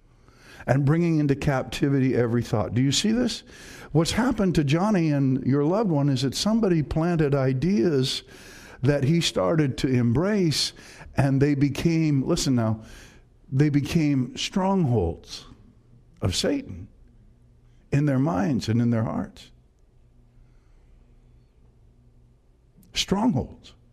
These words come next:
Now that's, this picture, this imagery is warfare as Paul understood it. But I, I need you to see this.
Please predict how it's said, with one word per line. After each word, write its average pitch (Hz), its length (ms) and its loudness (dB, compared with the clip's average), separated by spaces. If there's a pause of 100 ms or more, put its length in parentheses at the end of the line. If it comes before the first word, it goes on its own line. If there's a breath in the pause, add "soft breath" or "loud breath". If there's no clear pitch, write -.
(640 loud breath)
Now 127 120 2
that's, 240 320 -2
this 208 280 0
picture, 147 460 0
this 214 200 0
imagery 139 640 2
is 123 240 2
warfare 123 720 0 (420 loud breath)
as 135 180 0
Paul 196 380 0
understood 151 460 2
it. 147 360 -2 (2250 loud breath)
But 147 200 0
I, 147 340 0
I 151 80 0
need 180 240 0
you 190 120 2
to 156 100 2
see 220 240 0
this. 143 400 0